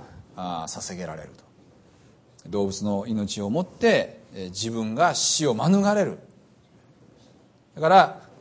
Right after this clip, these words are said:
本来この、おー、捧げ物、犠牲制度というものは、罪を犯すたびに自分が大切に育てたものを殺さなきゃいけない。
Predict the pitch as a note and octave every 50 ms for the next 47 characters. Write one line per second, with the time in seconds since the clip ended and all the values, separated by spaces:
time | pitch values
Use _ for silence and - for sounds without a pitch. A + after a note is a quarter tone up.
0 | - - - A3 A#3+ A#3 A3+ G#3 G3+ G3+ G3 E3+ E3 E3 D#3+ D#3 D3+ D3 D3 C#3
1 | C3+ C3+ - - - C3+ B2+ B2 A#2+ A#2+ A#2+ A#2+ A#2 A2+ A2 - - - - A#2
2 | A2+ B2 A#2+ A#2 A#2 A#2 A#2 A#2 A2+ A2+ A2+ - - G#2 G#2 - B2 A#2 G#2+ -
3 | C3+ A#2+ A2 - - - - - G#2 A2 A#2+ D#3+ G3 G#3 F#3+ C#3+ G#2+ G2+ - -
4 | - - _ - _ - - - A#2+ A2 G#2+ G#2 G#2+ G#2 A#2 A#2+ A#2+ - - C3
5 | C#3 F3 F#3+ F#3+ D#3+ A#2+ G#2+ - - G2+ A2 A2+ A2 G#2 A2 G#2 - A#2 A#2+ A#2
6 | A#2 B2 B2 B2+ A#2 - - C#3 C#3 C3+ B2 C#3 B2+ B2+ C3+ D3 D#3 D#3 C#3 B2+
7 | - C#3+ D3+ E3 E3+ A#3 D4 F4+ F4+ D#4+ G#3+ D3 C3 B2 A2+ F#2+ E2+